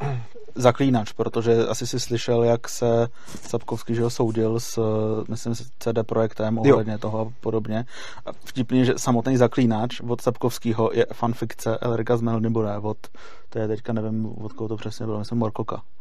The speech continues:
Speaker 2: Aha, tak to jsem ani nevěděl.
Speaker 1: Jo, takže samotný
Speaker 2: Jo.
Speaker 1: Zaklínač je
Speaker 2: Ok.
Speaker 1: fanfikce.
Speaker 2: Jo, dobře.
Speaker 1: A on se tváří jako autor.
Speaker 2: Jo.
Speaker 1: Tomu
Speaker 2: Ok.
Speaker 1: původnímu autorovi nezaplatil
Speaker 2: No.
Speaker 1: ani vindru a tady se soudí o prachy za toho
Speaker 2: No,
Speaker 1: Zaklínače, jo.
Speaker 2: jasně, ale te-,
Speaker 1: A, a
Speaker 2: ten problém je, že v tom duševním vlastnictví se dostáváš v podstatě pořád na...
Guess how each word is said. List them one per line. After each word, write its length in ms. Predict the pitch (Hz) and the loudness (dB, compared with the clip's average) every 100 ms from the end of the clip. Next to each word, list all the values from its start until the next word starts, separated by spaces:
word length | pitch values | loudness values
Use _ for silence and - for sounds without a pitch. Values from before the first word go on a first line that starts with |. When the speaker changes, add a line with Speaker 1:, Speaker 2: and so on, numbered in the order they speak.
| - | 4
Speaker 2:
Aha, 160 | 131 | 6
tak 120 | 135 127 | 6 2
to 60 | |
jsem 140 | - 120 | -2 -2
ani 100 | 120 | 2
nevěděl. 240 | 113 101 | 2 2
Speaker 1:
Jo, 60 | 95 | 0
takže 180 | 123 127 | 2 8
samotný 280 | 131 127 | 8 8
Speaker 2:
Jo. 40 | 151 | 10
Speaker 1:
Zaklínač 640 | 143 131 131 107 117 - - | 10 10 8 6 4 0 8
je 240 | 123 123 123 - | 10 10 6 2
Speaker 2:
Ok. 60 | |
Speaker 1:
fanfikce. 480 | - 123 117 - 104 - - | 4 4 2 -2 -6 -4 4
Speaker 2:
Jo, 180 | 131 117 | 6 6
dobře. 260 | 120 107 - | 4 0 0
Speaker 1:
A 60 | |
on 140 | 120 123 | 4 4
se 80 | 139 | 6
tváří 280 | 123 117 | 8 8
jako 180 | 120 - | 6 4
autor. 380 | 123 107 107 107 | 2 4 4 2
Speaker 2:
Jo. 60 | 120 - | -2 -2
Speaker 1:
Tomu 140 | - 123 | 2 6
Speaker 2:
Ok. 40 | |
Speaker 1:
původnímu 380 | 151 127 123 131 | 8 8 8 6
autorovi 360 | 123 131 120 123 | 6 8 8 8
nezaplatil 520 | 117 127 143 - 127 | 8 8 8 8 4
Speaker 2:
No. 60 | |
Speaker 1:
ani 240 | 120 127 135 | 6 6 4
vindru 460 | 127 123 117 107 113 - - - - - | 4 4 6 2 -2 -6 -10 -10 -4 4
a 120 | 117 - - | 6 4 0
tady 160 | 127 117 | 2 2
se 120 | 139 | 2
soudí 220 | 127 117 | 0 2
o 100 | 117 | 2
prachy 280 | 110 123 117 | 2 2 2
za 120 | 120 | 0
toho 160 | 113 123 | 2 8
Speaker 2:
No, 140 | 143 | 8
Speaker 1:
Zaklínače, 360 | 170 202 196 - | 8 6 0 -4
jo. 60 | - | 2
Speaker 2:
jasně, 320 | 170 - 120 | 2 4 2
ale 140 | 120 127 | 4 6
te-, 320 | 139 135 123 | 6 4 6
Speaker 1:
A, 40 | 120 | 8
a 40 | 139 | 8
Speaker 2:
ten 100 | 165 | 8
problém 300 | 156 156 165 | 8 8 8
je, 60 | 165 | 8
že 80 | 170 | 4
v 60 | |
tom 160 | 175 170 | 4 4
duševním 340 | 160 175 170 | 4 4 4
vlastnictví 560 | 156 135 147 - 120 120 | 4 4 2 -2 -2 0
se 120 | 147 | 2
dostáváš 460 | 135 - 135 143 151 | 2 6 8 8 6
v 20 | |
podstatě 460 | 143 127 143 131 147 | 0 2 2 2 4
pořád 480 | 143 131 131 131 | 6 8 8 6
na... 320 | 143 143 139 | 6 6 6